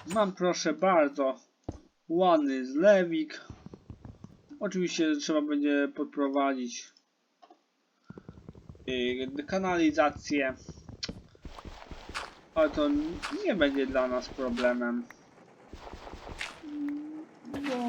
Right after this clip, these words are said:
Bo... Po prostu się na tym znam. Nieważne,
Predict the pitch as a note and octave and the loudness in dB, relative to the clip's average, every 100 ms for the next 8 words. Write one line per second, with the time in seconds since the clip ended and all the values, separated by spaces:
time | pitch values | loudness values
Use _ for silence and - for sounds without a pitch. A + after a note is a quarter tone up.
0 | A#3 A#3 A#3 B3 A#3 - - - - - | -2 -2 -2 -2 -4 -10 -20 -20 -20 -20
1 | - - _ _ - _ - - _ G#3 | -20 -20 _ _ -20 _ -20 -20 _ -6
2 | F#3 F#3+ F#3+ F#3+ F#3 F#3 F3 E3+ D#3+ C#3+ | 0 0 0 -2 0 2 2 0 -4 -2
3 | A#2 A#2 - - - - - - - - | -4 -4 -8 -20 -20 -20 -20 -20 -20 -20
4 | - - - G#3+ G3+ C#3 C3 C3 | -20 -20 -8 -2 4 4 4 0